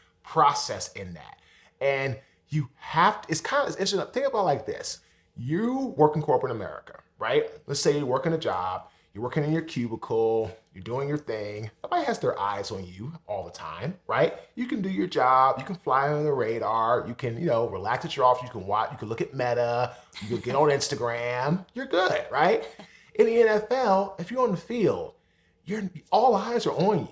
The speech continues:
Speaker 2: Yeah.
Speaker 1: You can't go high in a cubicle,
Speaker 2: <laughs>
Speaker 1: right?
Speaker 2: Fly under the radar.
Speaker 1: You can't fly under the
Speaker 2: <laughs>
Speaker 1: radar. Like, people, I mean, you're out there on that battlefield, and if you screw up,
Speaker 2: Oh, yeah.
Speaker 1: they're gonna see it.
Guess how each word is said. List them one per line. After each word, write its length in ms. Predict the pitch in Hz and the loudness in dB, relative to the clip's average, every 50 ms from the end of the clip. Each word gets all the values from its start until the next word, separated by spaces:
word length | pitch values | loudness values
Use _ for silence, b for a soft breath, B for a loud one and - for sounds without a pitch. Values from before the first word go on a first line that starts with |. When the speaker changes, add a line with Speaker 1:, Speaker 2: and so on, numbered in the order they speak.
| - 185 175 | -10 -12 -12
Speaker 2:
Yeah. 240 | 170 160 151 147 147 | -10 -10 -12 -10 -6
Speaker 1:
You 80 | - 175 | -6 -6
can't 300 | - - 220 240 254 247 | -2 2 4 4 4 6
go 160 | 233 214 170 | 6 4 4
high 520 | - - - 170 190 220 214 175 131 113 110 | 2 0 -2 -2 0 0 2 2 2 0 0
in 180 | - 131 131 | -2 -4 -6
a 20 | 120 | -6
cubicle, 320 | - - 185 165 - - - - | -6 -6 -4 -4 -4 -6 2 6
Speaker 2:
<laughs> 680 | 311 320 311 - 349 339 349 - 311 311 - - - - | 8 8 10 10 8 8 10 10 6 6 6 0 -2 2
Speaker 1:
right? 180 | - - - - - - | 2 2 2 2 -2 4
Speaker 2:
Fly 280 | - 285 262 262 254 | 8 12 12 12 12
under 140 | 262 247 240 | 12 10 8
the 80 | 226 226 | 6 6
radar. 280 | 226 220 226 226 226 | 6 8 8 8 8
Speaker 1:
You 60 | 233 | 10
can't 220 | 226 240 254 254 254 | 12 12 12 10 10
fly 220 | 220 220 226 226 | 8 6 6 8
under 120 | 214 208 185 - | 6 6 6 6
the 60 | - | 6
Speaker 2:
<laughs> 20 | 175 | 8
Speaker 1:
radar. 640 | 185 214 240 233 165 101 - - - - - - - | 8 8 8 8 6 4 4 2 -2 -4 -6 -4 0
Like, 220 | 151 165 170 - | 0 0 0 0
people, 200 | - 180 165 220 143 | 0 2 4 4 4
I 40 | 165 | 6
mean, 200 | 175 170 156 147 | 4 4 4 4
you're 180 | 175 - - | 2 4 6
out 260 | - 185 202 208 208 | 8 8 8 8 8
there 280 | - 175 170 - - - | 6 4 4 4 4 4
on 160 | 165 175 175 160 | 2 2 4 4
that 200 | 147 143 - - | 2 2 2 2
battlefield, 880 | 151 143 160 185 185 165 151 - - 120 107 101 101 101 101 104 - B B B B - | 4 4 4 6 4 4 2 2 -2 -6 -6 -4 -4 -4 -4 -6 -6 B B B B -8
and 120 | 120 127 | -6 -4
if 120 | 117 - | -4 -4
you 160 | 123 - 294 302 | -4 -2 -2 -2
screw 360 | - - - - - - - | -2 -4 -10 -10 -8 -6 -4
up, 480 | - - - - - - - - - - | -2 2 2 2 2 0 -4 -12 -10 -8
Speaker 2:
Oh, 80 | 170 | -6
yeah. 280 | 165 156 147 131 131 131 - | -4 -4 -4 -6 -8 -2 0
Speaker 1:
they're 120 | 156 175 | 0 0
gonna 160 | 170 208 214 | 2 0 -2
see 320 | 208 - - - 285 277 - | -2 -4 -4 -4 -4 -4 -4
it. 180 | - - - | -6 -8 -12